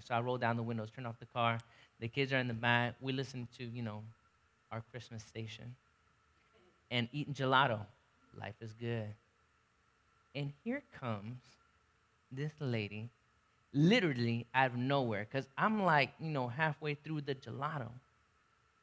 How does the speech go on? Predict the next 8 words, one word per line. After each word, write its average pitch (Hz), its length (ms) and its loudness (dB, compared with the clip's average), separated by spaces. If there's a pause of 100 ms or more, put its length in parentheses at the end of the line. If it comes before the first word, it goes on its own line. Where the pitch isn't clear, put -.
(480)
And 113 360 -2 (260)
he-, 120 160 -12 (340)
I'm 147 180 -6
like, 120 260 -2 (1120)
"Hello." 156 200 -2
She's 156 180 -8
like, 160 140 2
"Hello." 233 520 8